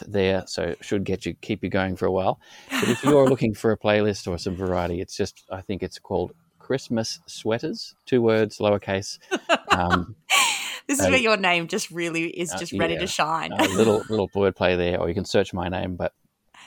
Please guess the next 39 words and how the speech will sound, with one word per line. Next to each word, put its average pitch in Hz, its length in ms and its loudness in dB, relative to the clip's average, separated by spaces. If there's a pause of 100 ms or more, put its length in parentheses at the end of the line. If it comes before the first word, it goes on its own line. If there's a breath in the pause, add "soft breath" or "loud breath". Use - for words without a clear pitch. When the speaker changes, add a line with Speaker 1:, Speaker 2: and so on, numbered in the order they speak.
(220)
Speaker 1:
um, 87 300 -4
you 98 140 -2
may 101 160 2
or 98 40 0
may 92 140 0
not 92 180 -2
find 101 220 2
it. 110 80 4
You - 80 -2
may 120 160 0
or 120 40 -2
may 117 120 -2
not 120 120 -2
be 131 100 0
interested, - 360 -6
but, - 200 0 (360 loud breath)
uh, 92 300 0
Speaker 2:
<laughs> - 60 -12
Speaker 1:
Christmas 127 360 0
music, 98 360 2
it's, - 340 -6
it's, - 300 -8
we're 87 140 0
very 101 200 2
close 92 280 0
to 85 80 -2
December, 85 420 -4
so, 80 340 -6
uh, 85 180 -8
I, - 120 -14 (280)
I'll 95 140 2
leave 123 200 4
that - 180 2
with, 98 200 -2 (200)
uh, 85 240 -10 (340)
I'll 90 140 -6
leave 95 160 -4
that 92 100 -4
recommendation 90 640 -6